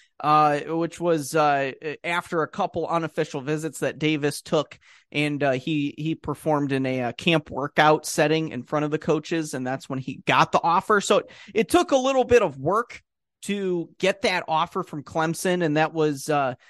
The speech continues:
uh, an offer that he called, uh, or he didn't say dream school, but he, he told twenty-four seven Sports as Steve Wiltfong that he had dreamed of, uh, uh, being coached by Dabo Swinney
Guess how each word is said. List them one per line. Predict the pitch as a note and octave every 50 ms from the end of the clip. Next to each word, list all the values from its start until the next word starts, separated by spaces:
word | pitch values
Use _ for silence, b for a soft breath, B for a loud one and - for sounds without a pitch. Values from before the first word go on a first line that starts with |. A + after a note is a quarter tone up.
| b b b b b -
uh, | - C#3+ C#3+ B2+ -
an | D#3+ D#3
offer | D3+ D3 D#3 D#3 E3 - - E3+ D#3 D3+ C3+
that | D3 C#3 C3+ - _ -
he | - - F#3+ F#3+
called, | - - - F#3 E3+ E3+ D#3+ D#3+ D3+ C#3 D#3 - _ _ - D3
uh, | C#3+ C#3 C#3 C3+ C3 A#2+ - _
or | - D#3+ E3
he | E3+ E3+ E3+
didn't | F#3 A#3+ A#3 F#3+ -
say | - F#3+ E3
dream | C3+ - - C#3 D3+ E3 E3+ E3
school, | D3+ - - F3+ F3 F3 E3 D3+
but | D#3 D3
he, | C#3+ C#3+ D3 E3 E3+ D3+ B2+ D3
he | E3 E3 C#3
told | - - G#3+ G#3+ F#3 F3
twenty-four | - F#3 F#3 F3+ D#3+ - - E3+ D3
seven | - E3 D#3+ D3+ D3 C3+
Sports | B2 - - - E3 D#3 D3+ -
as | D#3 C3+ B2+
Steve | - - D#3+ C#3
Wiltfong | B2 C3+ C#3 C3+ - - D#3 D3 C#3+ C#3 C3+
that | C3+ - -
he | - D#3+ D3
had | B2 A2 G#2+
dreamed | G2+ - C3 C3 C#3+ D3+ D#3+ F3+ G3+ G3 A3+ A3 b b b b b b b b -
of, | D#3 E3+ E3+ E3+ D#3+ C3+ D#3
uh, | D#3+ D#3 D3 C#3+ C3 - -
uh, | C3+ C3+
being | C3 C#3 F3+ F3+ F3+ E3+ D#3+ -
coached | - - F3+ F#3 G3 - - - - -
by | - E3 E3 D3+
Dabo | C3 D#3 D#3+ E3+ D3+ F3 E3+ D#3+
Swinney | - - - F3 F3 F3+ F3+ G3 G#3 A3+ B3